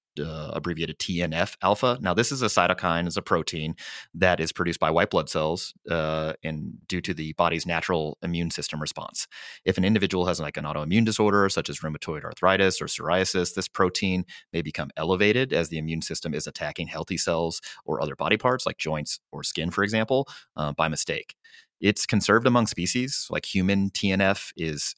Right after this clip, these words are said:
eighty percent homologous to that of the mouse, for example. Uh, in any case, with respect to exercise, physical exercise does induce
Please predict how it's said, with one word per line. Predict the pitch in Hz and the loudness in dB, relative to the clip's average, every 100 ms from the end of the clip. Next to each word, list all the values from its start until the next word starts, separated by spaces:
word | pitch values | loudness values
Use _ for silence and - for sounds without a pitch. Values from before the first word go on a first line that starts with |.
| - | -2
eighty | 90 90 | 0 0
percent | 90 87 - 87 | 0 -2 0 -2
homologous | - 87 76 85 90 - | -2 -2 0 0 0 -2
to | 95 | -2
that | 76 76 | -2 -2
of | 80 | -4
the | 71 | -6
mouse, | 76 76 104 - - - | -10 -4 -4 -4 -8 0
for | 107 | 2
example. | 107 113 113 - - - - - | 4 2 0 -4 -8 -20 -14 2
Uh, | 98 101 98 98 | 4 6 4 4
in | 104 | 2
any | 123 | 2
case, | 120 104 - - | 4 2 2 -2
with | 101 | -2
respect | 95 98 - | 0 0 0
to | 90 | -2
exercise, | 87 90 110 117 110 123 127 - | -2 0 2 4 4 2 -2 -4
physical | - 107 101 | -2 2 4
exercise | 85 - - 87 85 - | 2 0 2 2 2 0
does | 85 87 | 0 0
induce | 95 85 85 - | 0 -2 -2 -4